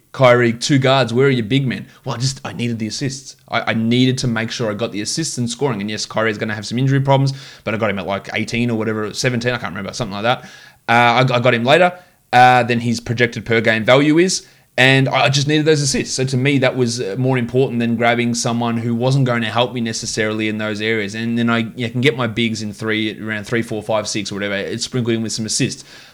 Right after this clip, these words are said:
But if I'm gonna compete in points and assists, and I had Trae Young, so I, that was my strength, I needed to make sure I was doing that. And whether that was by getting Kyrie or, you know, maybe looking at Russell Westbrook or Brad Beal or Devin Booker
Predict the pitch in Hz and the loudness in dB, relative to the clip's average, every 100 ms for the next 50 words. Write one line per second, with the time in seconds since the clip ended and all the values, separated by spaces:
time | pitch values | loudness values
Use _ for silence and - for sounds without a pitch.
0 | - 107 104 110 127 135 135 135 131 131 | -4 -4 -2 -2 0 0 0 2 2 2
1 | 139 135 123 - 175 190 101 110 131 139 | 0 0 -2 0 0 -2 -4 -2 0 0
2 | 123 147 165 98 98 98 113 101 120 123 | 0 0 -2 -2 -2 2 2 2 0 0
3 | 117 107 - 175 233 - - - - 110 | -2 -2 -2 -2 -4 -14 -20 -12 -4 0
4 | 113 117 120 110 107 - 113 104 101 98 | 2 2 0 -4 -4 -4 -4 0 0 0
5 | 98 - 101 104 92 - _ _ _ _ | -4 -6 -6 -4 -6 -10 _ _ _ _
6 | _ _ _ - 123 135 135 120 120 117 | _ _ _ -8 0 4 4 4 2 2
7 | 117 110 - - 104 107 117 117 120 120 | 0 0 -8 -6 -2 0 0 0 0 0
8 | 110 107 104 104 98 107 107 107 101 101 | 0 2 0 -2 -4 -6 -4 -4 -6 -4
9 | 110 117 120 123 131 113 113 113 120 113 | -2 0 0 0 -2 -2 -4 -2 -2 -2
10 | 120 104 101 95 117 113 107 113 107 101 | -4 -8 -8 -2 0 0 0 0 0 -2
11 | 101 120 117 113 113 127 110 | -2 0 2 0 0 0 -2